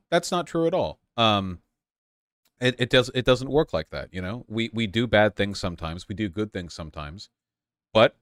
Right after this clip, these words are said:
if you just do good things in the future, there you are.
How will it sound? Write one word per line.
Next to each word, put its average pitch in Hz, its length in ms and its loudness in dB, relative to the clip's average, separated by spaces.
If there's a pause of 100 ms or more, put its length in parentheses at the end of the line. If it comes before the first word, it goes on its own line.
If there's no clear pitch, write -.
if - 160 -6
you 104 140 0
just 107 320 -2 (360)
do 101 160 -4
good 107 240 -2
things 110 360 -6
in 101 80 -8
the 95 80 -8
future, 123 500 -4 (640)
there 76 160 -6
you 95 180 0
are. 170 220 0